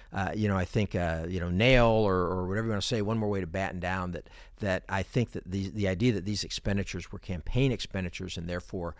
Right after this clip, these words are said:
an illegal corporate contribution to the campaign, just in my mind, has no real legal currency.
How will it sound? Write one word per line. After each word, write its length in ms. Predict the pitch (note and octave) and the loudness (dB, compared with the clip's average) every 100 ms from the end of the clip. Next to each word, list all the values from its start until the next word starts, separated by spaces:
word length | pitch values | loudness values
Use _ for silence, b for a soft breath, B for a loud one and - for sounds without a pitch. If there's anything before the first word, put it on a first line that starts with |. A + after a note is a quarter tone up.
| B | B
an 120 | F2+ F2 | -8 -6
illegal 320 | G2 F#2 E2 | -4 -6 -8
corporate 460 | - G#2+ G2+ F#2 | -4 -2 -2 -2
contribution 560 | - F2+ - E2 E2+ - | -2 -4 -4 -8 -8 -8
to 60 | E2 | -10
the 60 | |
campaign, 560 | - E2 D2+ F2+ E2 D#2 B B | -8 -8 -4 -4 -4 -6 B B
just 240 | - B2 - | -4 -2 0
in 80 | F#2+ | 0
my 140 | F2+ | 0
mind, 280 | E2+ D#2+ E2 | 0 -2 -4
has 200 | F2 - | -6 -4
no 120 | F#2 | -4
real 240 | D#2+ D#2+ | -4 -4
legal 280 | D#2 D#2+ - | -6 -8 -10
currency. 480 | - F2 E2+ - | -8 -6 -6 -6